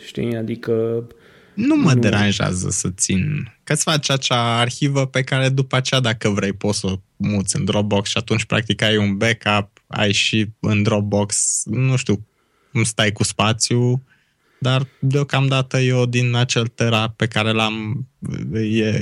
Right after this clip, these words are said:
Speaker 2: e ok, îmi permit să fac și chestia asta.
Speaker 1: Eu sunt cam jos cu spațiu, din cinci sute de giga S S D am undeva la vreo șaizeci de giga liberi și, uh, uh, e, mă refer la tot, tot ce înseamnă
Speaker 2: Mhm.
Speaker 1: din cinci sute de giga, tot, tot computerul pe MacBook Pro.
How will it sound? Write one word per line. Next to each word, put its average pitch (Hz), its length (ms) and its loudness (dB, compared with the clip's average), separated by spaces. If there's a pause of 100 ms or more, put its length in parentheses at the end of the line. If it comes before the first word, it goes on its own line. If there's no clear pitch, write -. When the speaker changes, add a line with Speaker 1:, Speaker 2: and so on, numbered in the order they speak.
(120)
Speaker 2:
e 113 60 4
ok, 107 220 0
îmi 95 200 2
permit 95 340 0
să - 120 -4
fac 92 160 -4
și - 160 -6
chestia - 360 -2
asta. - 220 -10
Speaker 1:
Eu 151 80 2
sunt 147 220 -2
cam 139 380 2
jos 143 220 2
cu - 140 -6
spațiu, 120 420 -2
din 120 220 0
cinci 127 180 -2
sute 131 140 -2
de 120 140 0
giga 123 280 0 (100)
S 117 80 -4
S 117 220 0
D 117 60 -12 (140)
am 127 300 0
undeva 120 300 2
la 123 80 2
vreo 117 140 0
șaizeci 117 420 -2
de 110 100 -2
giga 107 260 -2
liberi 101 500 -2
și, 110 580 -4 (300)
uh, 110 80 -4 (600)
uh, 107 520 2 (640)
e, 123 300 2 (380)
mă 117 160 0
refer 113 200 0
la 117 120 4
tot, - 580 -2
tot 117 140 -2
ce 117 80 -4
înseamnă 101 640 0
Speaker 2:
Mhm. 98 380 -6
Speaker 1:
din 110 140 2
cinci 110 160 -2
sute 110 140 -6
de 107 120 -4
giga, 104 360 -2
tot, 104 280 -2
tot - 180 0
computerul 104 520 2
pe 98 140 -2
MacBook 104 440 0
Pro. 101 280 2